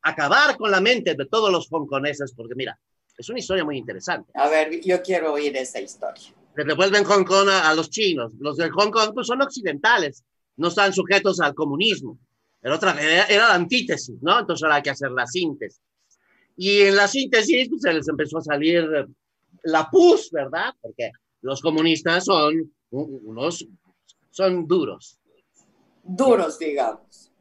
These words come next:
Speaker 1: Son como el bambú, nunca los vencen, ellos regresan, ¿verdad?
Speaker 2: Mm.
Speaker 1: Y los hongkoneses empiezan a hacer protestas callejeras. Cosa que no se ve aquí porque ellos tienen su propio sistema de todo. Tú lo sabes mejor que yo.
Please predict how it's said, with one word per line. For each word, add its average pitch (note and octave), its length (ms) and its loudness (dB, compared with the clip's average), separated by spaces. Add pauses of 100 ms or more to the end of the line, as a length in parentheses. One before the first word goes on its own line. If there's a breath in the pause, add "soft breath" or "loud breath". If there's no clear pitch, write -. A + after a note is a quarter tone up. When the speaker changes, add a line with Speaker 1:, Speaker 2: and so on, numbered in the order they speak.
(120)
Speaker 1:
Son D#4 160 0
como D#4 200 2
el - 100 4
bambú, C#3+ 400 -2
nunca G#3+ 320 -2
los D#3+ 180 2
vencen, A2+ 360 -8 (120)
ellos C#3 300 -6
regresan, A#2 520 -8 (380)
¿verdad? A3 180 -10 (160)
Speaker 2:
Mm. - 200 -10 (840)
Speaker 1:
Y F3 80 0
los G3 200 2
hongkoneses G#3+ 640 2
empiezan D#3+ 380 -4
a D3 40 -4
hacer D3 240 -6
protestas E3 680 -4
callejeras. A#2+ 480 -14 (1500)
Cosa E3+ 280 -2
que G3 120 2
no F3+ 100 2
se F3 140 -2
ve F#3 120 4
aquí A#3 280 -2
porque D3+ 220 -6
ellos D3+ 160 -4
tienen E3+ 240 -2
su D#3+ 160 -8
propio D3+ 320 -4
sistema A#2+ 440 -6
de A#2+ 120 -8
todo. A#2+ 320 -6 (1400)
Tú C#3 100 -6
lo C3 120 -4
sabes A2 320 -8
mejor G2+ 340 -16
que A#2 140 -14
yo. A#2+ 120 -8